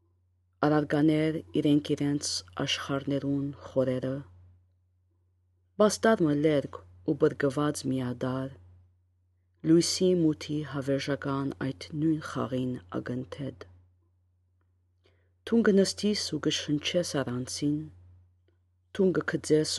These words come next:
ու անհամբեր կսպասես, թուն կգենաս, կմտածես, կներգես, կյանքի մահվան սահմանները ճեղքելով։ Հետո բահ մը լուր կմնաս, նման սարած սենյակիդ,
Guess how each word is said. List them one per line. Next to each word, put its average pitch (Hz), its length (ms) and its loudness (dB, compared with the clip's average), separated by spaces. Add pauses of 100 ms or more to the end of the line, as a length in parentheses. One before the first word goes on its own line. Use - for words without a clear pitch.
ու 139 220 0
անհամբեր 143 580 0
կսպասես, 147 800 -4 (1120)
թուն 196 240 4
կգենաս, 165 560 4 (400)
կմտածես, 143 800 4 (400)
կներգես, 139 680 2 (600)
կյանքի 151 420 2
մահվան 139 540 -4
սահմանները 131 800 -2
ճեղքելով։ 113 680 -8 (2250)
Հետո 226 280 6
բահ 220 200 2
մը 165 160 4
լուր 180 200 0
կմնաս, 135 460 -2 (840)
նման 165 340 6 (100)
սարած 147 480 0
սենյակիդ, 135 760 -6